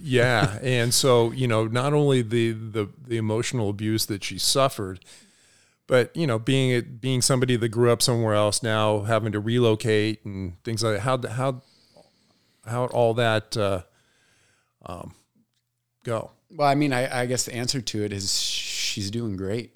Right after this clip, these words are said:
Speaker 2: She's doing amazing, doing fantastic. If you, if you didn't know, and again, which is why I hold her,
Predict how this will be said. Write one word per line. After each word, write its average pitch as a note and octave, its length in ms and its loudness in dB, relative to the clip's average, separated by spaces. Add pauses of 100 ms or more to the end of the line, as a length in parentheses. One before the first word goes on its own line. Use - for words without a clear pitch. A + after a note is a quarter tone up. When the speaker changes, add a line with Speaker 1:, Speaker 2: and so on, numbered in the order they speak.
(120)
Speaker 2:
She's G2+ 220 -18
doing G2+ 400 -6
amazing, G#2+ 560 -6
doing G2 240 -6
fantastic. G2+ 880 -8
If - 220 -20
you, G#2 260 -8
if G2+ 180 -10
you A2 240 -6
didn't G#2+ 320 -8
know, A#2+ 440 -6 (480)
and G#2 100 -8
again, G#2+ 240 -4
which G#2+ 180 -4
is G2+ 140 -10
why F#2+ 540 -6
I A2+ 40 -20
hold G2+ 340 -12
her, F#2+ 280 -8